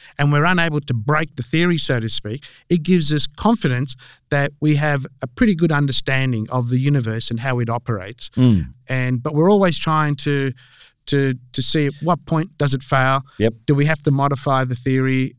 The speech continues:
Speaker 1: or,
Speaker 2: Yep.
Speaker 1: or not? And, um,
Speaker 2: Yeah, and
Speaker 1: and
Speaker 2: does
Speaker 1: what
Speaker 2: it
Speaker 1: sort of confidence should we have with our und-, of our understanding?
Speaker 2: So if I can take us on a slight side trip now,
Speaker 1: Mm-hmm.
Speaker 2: um, one of your projects was searching for the Apollo eleven
Speaker 1: Oh, okay.
Speaker 2: S S T V tapes.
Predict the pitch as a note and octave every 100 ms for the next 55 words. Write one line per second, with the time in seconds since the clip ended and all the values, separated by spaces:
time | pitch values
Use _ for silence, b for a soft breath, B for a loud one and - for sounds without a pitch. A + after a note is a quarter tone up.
0 | - B2 A2+ B2 A#2+ A#2+ - A#2+ A#2+ A#2
1 | A#2 A#2 A#2 A#2 A#2+ - B3+ G2 G2+ B2
2 | B2+ G#2 D3+ E3 - E3 C#3+ - D#3+ D3
3 | C#3+ C3 C3+ B2 G#2 A#2+ G2 A2 - A#2+
4 | A2+ A2 G#2 - A#2+ A2+ A2+ A2 G#2 -
5 | G#2+ G#2 F2 D#2+ B B B B B -
6 | C3+ A2+ - A#2+ A#2+ C3+ A2+ C3 G#2+ G2
7 | F2 - F2 D#2+ - F2+ F2+ F2+ D#2+ -
8 | C#2 D2+ - G2+ F2+ F2 E2 D#2+ - G2
9 | A#2+ G#2+ F2+ D#2+ D2+ D2 - E2+ D#2+ -
10 | - D#2 D#2 D2+ D2 - G2+ - F#2+ -
11 | D#2 D2+ - G#2 G#2 G2 D#2+ D2 D2 D2
12 | A2 G2+ - F2 A#2 G#2 G2 F#2 F#2 F#2
13 | - -